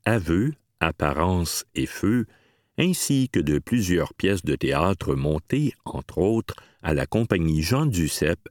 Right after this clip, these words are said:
et au Théâtre d'aujourd'hui, et qui est aussi le porte-parole de la Maison d'Érel.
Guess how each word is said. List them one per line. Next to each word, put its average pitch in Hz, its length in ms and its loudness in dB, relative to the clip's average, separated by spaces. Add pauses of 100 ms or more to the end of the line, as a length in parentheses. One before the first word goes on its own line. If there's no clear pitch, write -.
(100)
et 120 100 2
au 151 140 2
Théâtre 127 560 0
d'aujourd'hui, 82 760 0 (520)
et 71 240 0
qui - 200 -6
est - 160 -4
aussi 95 340 0
le 73 180 2
porte-parole 90 1000 -2
de 98 100 0
la 107 180 0
Maison 117 400 0
d'Érel. 87 720 -2